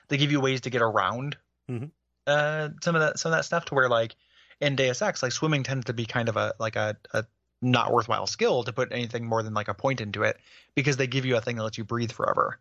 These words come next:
Speaker 2: Right.
Speaker 1: You know, uh, and you can see kind of the origins of that here a little bit,
Speaker 2: Mm-hmm.
Speaker 1: you know, where with different spells and, and stuff you get that kind of will obviate different skills.
Speaker 2: Right.
Speaker 1: Um, but it still means that there's a hierarchy.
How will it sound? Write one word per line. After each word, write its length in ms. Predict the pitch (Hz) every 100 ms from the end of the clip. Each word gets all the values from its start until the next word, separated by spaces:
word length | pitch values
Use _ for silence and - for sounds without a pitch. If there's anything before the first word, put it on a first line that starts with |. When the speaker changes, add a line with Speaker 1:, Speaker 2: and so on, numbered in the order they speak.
| -
Speaker 2:
Right. 200 | 110 95 _ _ _ _ -
Speaker 1:
You 100 | 120
know, 220 | 113 113
uh, 300 | 131 120 117
and 160 | 139 147
you 60 | 156
can 160 | 165
see 120 | 277
kind 200 | 196 208
of 40 | 185
the 60 | 135
origins 420 | 135 156 127 117
of 80 | 113
that 180 | 107
here 240 | - 139 131
a 40 |
little 180 | 117 190
bit, 200 | 277 277 _ _ 143
Speaker 2:
Mm-hmm. 120 | 143 - _
Speaker 1:
you 80 | 165
know, 120 | 190
where 200 | 170 147
with 140 | 135 127
different 260 | 131 120
spells 600 | - - 143 156 151 135
and, 180 | 139 131
and 160 | 127 127
stuff 240 | 135 131
you 80 | 131
get 200 | 127 123
that 100 | 113
kind 160 | 123 117
of 60 |
will 100 | 107 -
obviate 560 | 110 113 117 110 104
different 280 | 110 110 -
skills. 500 | - 131 113 101 -
Speaker 2:
Right. 220 | 113 101 - - -
Speaker 1:
Um, 380 | 120 120 113 117
but 120 | 143
it 80 | 151
still 240 | - 185 170
means 220 | 156 135
that 60 |
there's 140 | 127 117
a 60 |
hierarchy. 680 | 107 120 113 104 - - 120